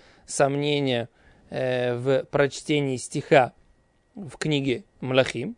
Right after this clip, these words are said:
книге царей, э, как понять высказывание царя Шломо. И, э, Гемара в конце этого урока приведет, уже когда мы перевернем, э, страницу,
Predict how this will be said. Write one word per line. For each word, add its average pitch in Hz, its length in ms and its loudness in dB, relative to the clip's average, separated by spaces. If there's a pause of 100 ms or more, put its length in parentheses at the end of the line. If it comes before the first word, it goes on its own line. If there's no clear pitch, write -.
(120)
книге 131 260 -6
царей, 127 440 -2 (680)
э, 120 760 -8 (460)
как 147 340 6
понять 139 520 2
высказывание 127 560 2
царя 127 260 -2
Шломо. 120 480 -10 (1160)
И, 269 380 4
э, 156 380 2
Гемара 160 580 2
в - 80 -20
конце 143 460 -2
этого 196 280 0
урока 254 500 4 (420)
приведет, 175 680 6 (640)
уже 139 460 -2
когда 135 240 -6
мы 131 100 -6
перевернем, 135 600 0 (220)
э, 131 400 -8
страницу, 240 580 -4